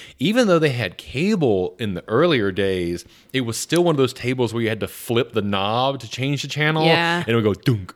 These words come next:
Speaker 1: dunk, you know
Speaker 2: Yeah.
Speaker 1: that sound?
Speaker 2: I re-, yeah, like, I remember two cable boxes that we had.
Speaker 1: Mm-hmm.
Speaker 2: One had, like, keys that you pushed.
Speaker 1: Oh, yeah.
Speaker 2: Yeah.
Speaker 1: Yeah.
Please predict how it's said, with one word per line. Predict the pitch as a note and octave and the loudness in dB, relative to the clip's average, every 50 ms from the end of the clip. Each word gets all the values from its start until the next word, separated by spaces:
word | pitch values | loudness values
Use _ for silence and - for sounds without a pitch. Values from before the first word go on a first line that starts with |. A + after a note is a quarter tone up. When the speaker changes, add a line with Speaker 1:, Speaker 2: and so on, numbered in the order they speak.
| _ _ | _ _
Speaker 1:
dunk, | - D3 A#2+ G#2+ - | 0 0 0 0 0
you | G3+ F3 | 2 2
know | E3 - | 4 4
Speaker 2:
Yeah. | - | 2
Speaker 1:
that | D#3+ D#3+ D#3+ | 2 -2 -2
sound? | - - A2+ A2 A#2 B2+ C3+ D3+ D#3+ D3+ - - - - - | -4 -2 -2 -2 0 0 0 0 -2 -4 -6 -8 -8 -6 -2
Speaker 2:
I | G#3+ A3 | 0 2
re-, | A3+ A#3 A#3 - - - G#3 F#3 | 2 2 0 0 -2 -4 -2 0
yeah, | G#3+ G#3 G3 F#3 F3 D3+ D3+ D3 - - - - | 2 2 2 2 0 0 -4 -6 -10 -10 -6 -2
like, | - G#3+ G#3+ G#3 G3 - - - | 2 4 4 4 2 -2 -4 -2
I | G3+ A3 A#3 | 2 2 4
remember | B3 C4 B3+ B3 B3 A#3+ A#3 A3 A3+ G#3+ G3 F#3+ F#3+ E3+ - - - _ _ _ _ _ _ _ _ _ _ _ _ _ _ _ - - - | 4 2 2 2 0 0 2 2 2 2 2 2 2 0 -2 -2 -6 _ _ _ _ _ _ _ _ _ _ _ _ _ _ _ -18 -10 -6
two | - - - - - - - A#3+ B3 B3 B3 B3 B3+ A#3+ | -4 -4 -2 -4 -4 -4 0 2 4 6 6 4 4 2
cable | - - F#3+ F#3+ F#3 E3 E3+ E3+ D#3+ | 0 -2 0 0 0 2 0 0 2
boxes | D3+ D3+ D3 D3+ - - - D3+ D#3 D3 D3 | 2 0 0 -2 -4 -8 -8 -8 -8 -8 -6
that | D3 C#3+ - - - | -6 -6 -6 -6 -8
we | D#3+ D3+ D#3 | -10 -12 -12
had. | C3+ - - C#3 - F#2 G#2+ - - F3+ F#3+ - - - | -10 -8 -6 -4 -4 -4 -6 -6 -8 -8 -10 -12 -12 -8
Speaker 1:
Mm-hmm. | - G#2+ G2+ G#2 G2 G2+ - - - | -6 -4 -2 -2 -2 -4 -6 -8 -6
Speaker 2:
One | G3 F#3+ F#3+ G3 G#3 A3 B3 C#4 C#4+ C#4 | -2 0 2 4 4 4 4 2 2 0
had, | C4 - - - G3+ G#3 G3+ F3 E3+ | -2 -4 -4 -4 -2 -2 -2 -2 -4
like, | E3+ E3+ D#3+ D#3 C#3+ - - - - - _ _ _ _ _ - - - - - _ - - - | -4 -4 -4 -4 -6 -8 -12 -16 -20 -20 _ _ _ _ _ -20 -20 -20 -20 -20 _ -20 -16 -14
keys | - - - - - - - - B3+ B3+ A3+ F3 D#3 B2+ A2+ A#2 E2+ A2+ - - - - - - _ _ | -12 -12 -10 -8 -8 -6 -6 -4 -4 -4 -4 -4 -6 -8 -10 -12 -14 -14 -12 -12 -12 -12 -12 -16 _ _
that | - - - - | -14 -12 -10 -10
you | E3 E3 | -8 -10
pushed. | D#3+ - - - E3+ - - - F3 - - - - - - - - - - - - - - | -10 -10 -8 -6 -6 -4 -4 -2 -4 -2 -2 -4 -4 -4 -6 -10 -12 -14 -16 -16 -16 -6 -2
Speaker 1:
Oh, | A#2+ B2+ D#3+ F#3+ G3+ D#3+ A#2 | 2 4 4 6 6 4 4
yeah. | F2 F2+ G2 A2+ C#3 E3+ F3+ | 2 2 2 2 4 4 6
Speaker 2:
Yeah. | F3 D3+ B2+ - - D#3+ D3 D2+ D2+ E2 F#2+ | 6 4 4 4 2 0 0 -2 -4 -2 0
Speaker 1:
Yeah. | A2+ C#3 D3+ C#3+ A#2 F#2 E2 D2+ | 2 2 4 2 2 0 -2 -4